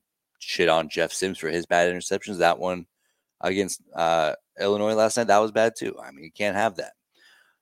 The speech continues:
Um, but yeah, like I said, don't get it twisted. Nebraska, I, I call that an ass kicking. At this stage in the game,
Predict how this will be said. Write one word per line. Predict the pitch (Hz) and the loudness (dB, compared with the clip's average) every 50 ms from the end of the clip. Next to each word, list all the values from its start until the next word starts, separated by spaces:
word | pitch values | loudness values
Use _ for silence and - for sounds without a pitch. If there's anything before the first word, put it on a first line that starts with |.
| _ - - | _ 0 4
Um, | 95 92 90 80 78 73 67 - - _ _ _ _ _ _ _ _ _ _ _ _ _ _ _ _ _ _ - | 4 6 6 6 4 0 -4 -8 -14 _ _ _ _ _ _ _ _ _ _ _ _ _ _ _ _ _ _ 2
but | 107 98 95 90 - - _ _ - | 4 4 6 4 2 -2 _ _ -6
yeah, | 90 85 - | -4 -4 -4
like | - 87 92 92 92 | -4 -4 -6 -4 -6
I | |
said, | 90 - - | -8 -6 -4
don't | - 117 131 | -2 -2 0
get | 135 143 127 | 0 -2 -2
it | 107 | -2
twisted. | - - 117 107 - - 92 95 | -4 -2 -2 -2 -2 -4 -6 -6
Nebraska, | 98 92 113 104 101 104 101 - - 104 101 - - _ _ _ _ - | -4 0 2 2 2 2 0 -2 -4 -4 -4 -4 -6 _ _ _ _ -2
I, | 87 87 - - _ - | 0 0 -2 -2 _ 6
I | 98 110 117 113 | 8 8 8 8
call | - - 107 104 | 8 6 4 6
that | 98 98 95 - | 6 6 4 4
an | - 87 | 0 -4
ass | 82 76 67 - - | -6 -6 -8 -12 -16
kicking. | - 110 - _ - - _ _ - | -16 -18 -20 _ -20 -20 _ _ -2
At | 87 101 107 101 - | 0 0 0 0 0
this | 135 131 120 | -2 -4 0
stage | - 131 120 117 - - | 2 2 2 2 2 -2
in | 131 117 | -4 -4
the | 110 | -4
game, | 98 98 95 92 90 85 80 73 | -4 -4 -4 -4 -4 -6 -8 -12